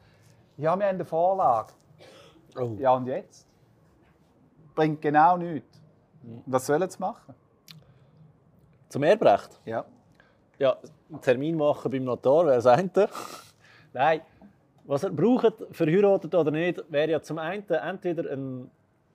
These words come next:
Speaker 2: wenn ihr verheiratet sind, ein Erbvertrag. Ehevertrag wäre auch noch so ein Thema. Müssten wir übrigens auch machen. Ein
Speaker 1: Wir
Speaker 2: Ehevertrag,
Speaker 1: zwei.
Speaker 2: wenn wir jetzt würden
Speaker 1: Schon.
Speaker 2: heiraten. Auf den bestehe ich.
Speaker 1: Das ist, äh,
Speaker 2: Ich will,
Speaker 1: okay.
Speaker 2: dass wir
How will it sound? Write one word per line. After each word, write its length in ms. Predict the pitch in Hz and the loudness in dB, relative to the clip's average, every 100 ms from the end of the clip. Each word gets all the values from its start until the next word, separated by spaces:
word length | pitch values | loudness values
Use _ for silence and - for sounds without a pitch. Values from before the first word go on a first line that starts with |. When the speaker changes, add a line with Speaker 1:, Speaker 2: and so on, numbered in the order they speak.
| _ | _
Speaker 2:
wenn 160 | - 135 | -8 -6
ihr 60 | 147 | -2
verheiratet 560 | 151 160 180 175 170 | -2 0 0 -2 -4
sind, 280 | - 147 - | -6 -6 -8
ein 120 | 127 | -14
Erbvertrag. 760 | 127 117 - - - 147 151 208 - _ _ 135 | -8 -6 -6 -10 -6 0 2 0 -6 _ _ -8
Ehevertrag 520 | 156 151 - 151 127 | -8 -6 -2 -2 -2
wäre 280 | 120 120 156 | -4 -4 -4
auch 40 | |
noch 100 | 175 | -6
so 100 | 165 | -8
ein 80 | 180 - | -10 -6
Thema. 300 | 170 180 165 _ - _ | -6 -4 -8 _ -20 _
Müssten 380 | 147 165 - 156 | -4 -2 -2 0
wir 180 | 160 156 | 2 2
übrigens 260 | 147 131 | 0 2
auch 120 | 143 139 | 2 4
machen. 300 | 117 - 117 | 2 -2 -6
Ein 60 | |
Speaker 1:
Wir 60 | 127 | 0
Speaker 2:
Ehevertrag, 420 | 147 156 143 135 | 2 4 8 8
Speaker 1:
zwei. 20 | 123 | 8
Speaker 2:
wenn 100 | 127 | 4
wir 120 | 135 135 | 2 0
jetzt 320 | 135 - 165 170 | -2 -8 -14 -2
würden 140 | 147 | 2
Speaker 1:
Schon. 140 | 143 147 | 4 6
Speaker 2:
heiraten. 420 | 143 123 104 123 | 6 4 2 -4
Auf 100 | 127 | -2
den 180 | - 147 | 2 2
bestehe 360 | 135 - 113 117 | 0 -6 -6 -6
ich. 140 | 101 98 _ - | -10 -18 _ -4
Speaker 1:
Das 280 | 135 123 | -4 -4
ist, 40 | - - | -12 -14
äh, 140 | 139 143 | -4 4
Speaker 2:
Ich 60 | |
will, 60 | 160 | 6
Speaker 1:
okay. 100 | 175 | 8
Speaker 2:
dass 160 | 180 160 | 6 2
wir 220 | 170 | 2